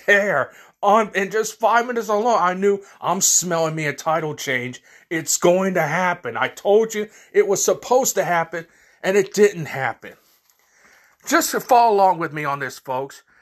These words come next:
Roman's ego is so out of control. During that matchup when Sami Zayn was in trouble, there's Roman talking belligerently toward, uh, Sami's wife, who was at ringside.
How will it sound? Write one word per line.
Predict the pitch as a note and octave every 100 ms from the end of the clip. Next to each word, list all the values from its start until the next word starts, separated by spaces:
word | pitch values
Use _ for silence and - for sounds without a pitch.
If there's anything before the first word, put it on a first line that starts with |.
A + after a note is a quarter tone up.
| _ -
Roman's | D3 B3+ D4 B3 -
ego | G3+ A#3+ G#3+ G3
is | D3 -
so | - G3 G3 G3+ -
out | E3 F3
of | F3
control. | - D3+ C3+ - D#3 D#3+ D#3+ D#3+ - - -
During | D#3+ G3 G3+
that | G3 F#3 D#3
matchup | F3+ F3 F#3+
when | D#3 D3+
Sami | - F3+ E3+
Zayn | D#3 - E3+
was | D#3+ D3
in | C#3+
trouble, | E3+ D#3+ C#3
there's | C3 D#3+ -
Roman | E3 F3 D#3 C#3+ - - -
talking | - F3+ F3 F3 F3 E3+ - _ _
belligerently | E3+ E3 F#3 F3+ F3 D#3+ F3
toward, | E3+ E3+ F3+ F3 _
uh, | - D3+
Sami's | D#3+ - F#3 F#3 E3+ B2+
wife, | E3+ F3+ D#3+
who |
was | D3+ C3+
at | C#3+
ringside. | C#3+ D#3+ D#3+ D3+